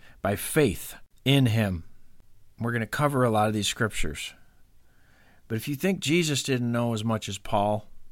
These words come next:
you got a problem. And you need to examine your own faith. So when you hear people telling you that Jesus Christ's words aren't for you, you better run away. Don't even walk. Run.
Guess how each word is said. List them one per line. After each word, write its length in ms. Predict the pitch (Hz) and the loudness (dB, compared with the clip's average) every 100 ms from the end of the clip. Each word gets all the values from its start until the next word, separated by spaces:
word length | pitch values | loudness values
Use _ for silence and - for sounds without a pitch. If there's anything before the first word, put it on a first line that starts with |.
| - - - | -18 -20 -16
you 80 | - | 2
got 100 | 147 | 2
a 20 | |
problem. 520 | 104 - 107 82 71 65 - - _ - - - - - | 4 4 4 4 -4 -8 -16 -20 _ -20 -20 -20 -18 -2
And 100 | 101 | 4
you 60 | |
need 140 | 127 110 | 4 4
to 80 | |
examine 520 | 104 92 120 127 120 113 | 0 0 2 4 4 4
your 220 | 110 123 | 4 6
own 180 | 131 113 | 6 4
faith. 460 | - 92 78 - - - - - - _ _ - - _ _ - | 0 -2 -2 -8 -12 -14 -20 -20 -20 _ _ -20 -20 _ _ -6
So 220 | - 131 | 2 4
when 200 | 131 131 | 4 4
you 180 | 151 180 | 4 4
hear 240 | 185 151 | 2 0
people 340 | - 180 175 135 | 2 2 2 2
telling 380 | 160 160 160 | 6 8 8
you 160 | 147 135 | 6 6
that 340 | 117 110 - | 4 0 -4
Jesus 540 | - 127 156 160 147 - | -6 2 4 4 2 0
Christ's 340 | 147 147 135 | 4 4 4
words 360 | 139 139 143 135 | 2 6 6 6
aren't 240 | 127 - | 4 4
for 160 | - 117 | -2 0
you, 420 | 117 185 180 - - - - - - - - | 4 6 6 4 -8 -20 -20 -20 -20 -18 -2
you 140 | 185 | 2
better 260 | 269 156 120 | 6 6 6
run 300 | 107 160 254 | 4 6 8
away. 460 | 175 117 101 85 - - _ _ - | 8 6 4 0 -8 -20 _ _ -2
Don't 220 | 160 233 | 4 6
even 280 | 208 127 110 | 6 4 4
walk. 460 | 101 95 76 - - | 6 4 4 -8 -10
Run. 420 | 131 180 208 82 | 4 8 8 6